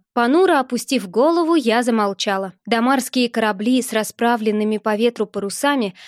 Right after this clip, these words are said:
рассекали волны, унося меня всё дальше от Азибада.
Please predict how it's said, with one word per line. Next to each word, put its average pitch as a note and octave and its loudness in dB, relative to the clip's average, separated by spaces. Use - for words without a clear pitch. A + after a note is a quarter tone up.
рассекали C#4+ 0
волны, A#3 0
унося A#3+ 2
меня B3 2
всё A#3+ 0
дальше G#3+ -2
от A3+ -4
Азибада. F3+ -4